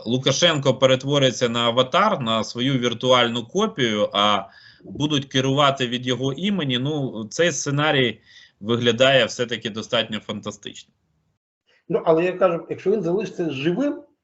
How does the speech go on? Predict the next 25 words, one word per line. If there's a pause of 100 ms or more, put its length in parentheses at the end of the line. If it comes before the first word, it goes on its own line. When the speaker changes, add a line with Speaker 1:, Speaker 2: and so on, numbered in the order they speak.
(300)
Speaker 2:
але
недієздатним. (600)
Speaker 1:
А
який,
хто
визнає
його
недієздатність
всередині
Білорусі? (480)
Який
суд (240)
чи
який
лікар
в
нинішній
ситуації? (600)
Як
ви
це
собі
уявляєте? (1500)
Speaker 2:
А,
ну,